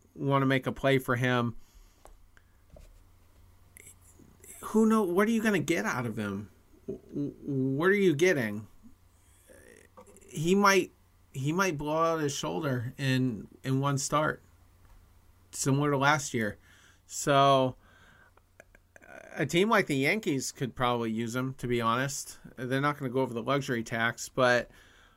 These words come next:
um, Tampa's a good one. Uh, another one that people seem to be clamoring for is the Philadelphia Phillies for the nostalgia. I mean, they, their rotation isn't super great outside of Nola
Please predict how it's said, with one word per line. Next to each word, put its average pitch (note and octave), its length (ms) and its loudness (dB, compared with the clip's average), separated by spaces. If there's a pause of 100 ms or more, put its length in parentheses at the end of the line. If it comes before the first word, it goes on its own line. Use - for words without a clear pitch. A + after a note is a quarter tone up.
(140)
um, A#2 400 0
Tampa's D#3 440 0
a D3 60 -2
good D3 220 2
one. D3 420 2 (580)
Uh, C#3 220 -8
another F#3+ 400 2
one G#3+ 240 2
that F#3 280 0
people D#3+ 340 -2
seem D#3 280 -4
to D3+ 60 -6
be C#3 160 -4
clamoring C#3+ 520 -2
for D3 540 0
is C3 800 -2
the B2 420 -2
Philadelphia B2 640 -2
Phillies B2+ 720 -4 (800)
for C3+ 160 -6
the A#2+ 100 -2
nostalgia. A#2+ 840 0 (480)
I - 60 -12
mean, A#2 380 -6
they, C3 240 0
their B2 320 -4
rotation C3+ 560 0
isn't A#2+ 260 -4
super C3+ 380 -2
great A#2 320 0
outside A#2 400 0
of A2 120 -2
Nola A#2+ 560 -2